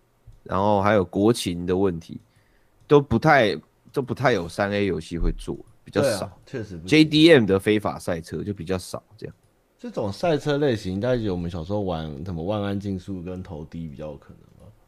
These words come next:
Speaker 1: 对啊，
Speaker 2: 可是你说
Speaker 1: 那就蛮少。
Speaker 2: 城市标的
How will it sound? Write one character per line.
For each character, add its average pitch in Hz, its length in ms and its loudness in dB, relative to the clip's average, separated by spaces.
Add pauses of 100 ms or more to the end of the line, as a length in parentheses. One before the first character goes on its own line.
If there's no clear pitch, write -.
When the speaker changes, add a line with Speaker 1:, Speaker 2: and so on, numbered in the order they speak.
(260)
Speaker 1:
对 90 240 2
啊， 78 200 -8 (160)
Speaker 2:
可 123 80 -6
是 151 140 -4
你 156 80 2
说 117 60 2
Speaker 1:
那 113 40 2
就 123 160 6
蛮 95 240 0
少。 - 300 -10 (100)
Speaker 2:
城 110 220 -8
市 131 180 -6
标 101 280 -4
的 90 180 -8